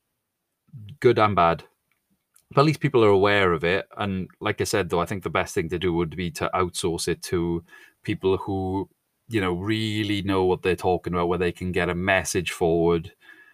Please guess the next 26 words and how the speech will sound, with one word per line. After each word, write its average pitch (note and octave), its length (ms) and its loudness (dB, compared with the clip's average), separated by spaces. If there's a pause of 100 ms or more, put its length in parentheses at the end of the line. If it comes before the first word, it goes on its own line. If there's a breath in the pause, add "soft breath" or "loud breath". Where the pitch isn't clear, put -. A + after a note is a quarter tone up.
(300 soft breath)
that F#2+ 380 2 (600)
clarifies F2 1120 2 (300)
how A2 460 2
weight G#2 360 -4
loss F#2 260 -4
is F2 100 -10
achieved, G2+ 680 -6 (380 soft breath)
how G#2 320 4
to - 140 -8
do G2 340 -2
it G2 500 -2
successfully G2+ 1040 -2
for F#2+ 220 -4
a F#2 40 -2
long F#2+ 440 0
term, F#2+ 580 0 (720)
and F#2 280 -2
kind G2+ 320 -2
of F#2 260 -4 (340)
putting G#2 320 -2
clarity F#2+ 600 2
where F2+ 180 0
there's F2+ 280 0
grey F#2+ 300 2
areas. G2+ 600 2 (180)
Because, - 580 -2